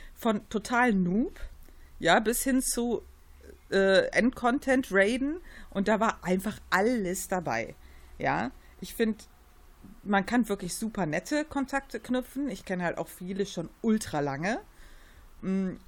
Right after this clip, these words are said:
und bin quasi so in-game mit dem befreundet und auch so ein bisschen außerhalb des Games. Da kommen wir auch noch mal zu.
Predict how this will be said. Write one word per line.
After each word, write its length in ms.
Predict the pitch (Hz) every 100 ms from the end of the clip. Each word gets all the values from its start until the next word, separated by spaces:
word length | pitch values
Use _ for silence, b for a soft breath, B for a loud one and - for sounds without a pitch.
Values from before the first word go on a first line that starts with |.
| - -
und 180 | 180
bin 200 | 202 190 190
quasi 340 | 180 180 185
so 300 | 165 160 - -
in-game 600 | 202 214 175 170 190 202
mit 160 | 170
dem 200 | 180 185
befreundet 560 | 165 - - 160 240 254
und 180 | 180 175
auch 120 | 180
so 160 | - 185
ein 100 | 170
bisschen 300 | 180 170 139
außerhalb 480 | 131 - 233 233 -
des 240 | 240 -
Games. 580 | 214 220 262 339 - - b b b b b - -
Da 100 | 156
kommen 220 | 190 214
wir 180 | 226 -
auch 120 | 226
noch 160 | 247 240
mal 180 | 254
zu. 320 | - 269 269